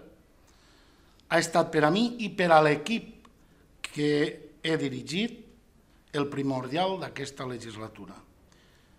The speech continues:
Però és que encara tinc molt que oferir. Vull estar al costat d'Ucovi, del nostre comerç local, ajudant-los a fer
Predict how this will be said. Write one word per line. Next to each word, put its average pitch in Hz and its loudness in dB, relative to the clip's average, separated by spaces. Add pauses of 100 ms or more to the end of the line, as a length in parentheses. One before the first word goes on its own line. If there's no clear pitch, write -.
(180)
Però 139 -6
és 160 -6
que 156 -2
encara 208 4 (120)
tinc 240 0 (300)
molt 214 4
que 175 -4
oferir. 135 -4 (920)
Vull 180 0
estar 226 6 (560)
al 123 -6
costat 202 -2
d'Ucovi, 147 2 (920)
del 143 0
nostre 196 0
comerç 160 0
local, 151 4 (720)
ajudant-los 185 0 (480)
a 120 -4
fer 175 -6